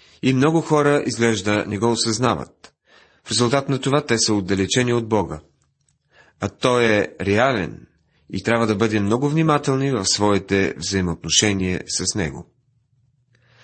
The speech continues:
Защото, макар да изобилват сънища и суети и много думи,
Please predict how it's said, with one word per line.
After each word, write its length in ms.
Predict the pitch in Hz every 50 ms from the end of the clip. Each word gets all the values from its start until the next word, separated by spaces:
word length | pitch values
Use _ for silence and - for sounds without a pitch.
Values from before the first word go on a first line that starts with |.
| - _ _ _ -
Защото, 680 | - 107 123 123 - 165 160 156 - 131 123 123 - - - _ _ _ -
макар 420 | 107 110 110 - 151 156 165 175
да 100 | 165 160
изобилват 640 | 151 131 131 135 107 107 131 139 143 135 127 120 -
сънища 600 | - - 139 147 139 - - - - 113 110 110 - -
и 260 | 113 110 110 101 -
суети 720 | - - 110 101 104 101 95 - - 127 120 101 - - _ -
и 200 | - - 98 95
много 340 | 95 101 117 131 143 151
думи, 460 | 139 117 117 101 92 92 101 120 123